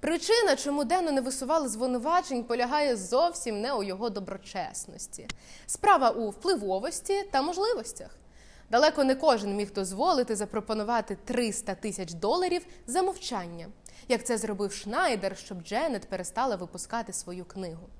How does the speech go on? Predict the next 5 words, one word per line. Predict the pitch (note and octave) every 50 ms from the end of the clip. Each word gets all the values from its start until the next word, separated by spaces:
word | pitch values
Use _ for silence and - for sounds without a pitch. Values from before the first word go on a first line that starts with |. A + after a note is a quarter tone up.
| - - - -
Тому | - D#4+ E4+ E4 F4 F#4 E4+ C#4
безкарність | A3+ D#4+ E4 - - - - - A#3 G3+ G3 G3 A3+ B3+ E4+ G4+ A4 G#4 - - -
не | A3+ G#3+ G#3+ A#3+ F4 F4+
означає | A#3+ G#3+ G3+ G3+ F#3+ F#3+ - - A#3+ C4 C#4 - A3+ G#3 - -
невинність. | G#3+ A#3 A3+ A3 G#3 A#3+ A#3 F#3 F3 F3 E3+ D#3+ - - - -